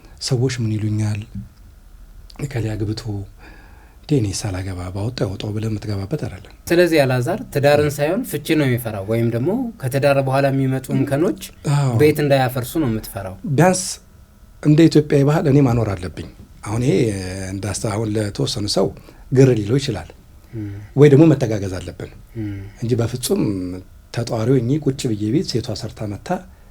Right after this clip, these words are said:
Speaker 1: እኔም ምኖር ከሆነ ይሄንን እድሜ ልኬን እንደዚህ ሆኜ እኖራለሁ እንጂ አላረገውም።
Speaker 2: እም።
Speaker 1: ቢያንስ ሁለታችሁ መስራት አለባችሁ። ቢያንስ እንደ ኢትዮጵያ ባህል ደግሞ አንተ ሰርታ አምጥተህ ለእሷ ሰጥተህ፣ ሰርታ መጣ እኮ ገንዘብ ሰጥተህ ማለት እኮ እሷ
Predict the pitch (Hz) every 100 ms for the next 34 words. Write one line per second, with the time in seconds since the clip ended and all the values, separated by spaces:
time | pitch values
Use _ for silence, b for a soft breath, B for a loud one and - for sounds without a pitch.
0 | b - 110 110 104 98 98 104 113 113
1 | - 151 254 - B B B 107 95 139
2 | 123 104 104 107 - 104 95 92 98 95
3 | 98 92 101 104 104 131 92 92 - -
4 | - - B B B 117 101 123 131 151
5 | 139 135 107 - 131 120 143 156 165 170
6 | 180 247 - - 131 151 143 139 139 151
7 | 147 123 120 120 147 202 285 - - B
8 | B 156 156 151 143 - 104 117 160 175
9 | 135 117 - 123 214 B B B - 202
10 | 214 208 196 180 196 175 170 170 156 170
11 | 175 175 175 - 185 208 254 - b b
12 | 147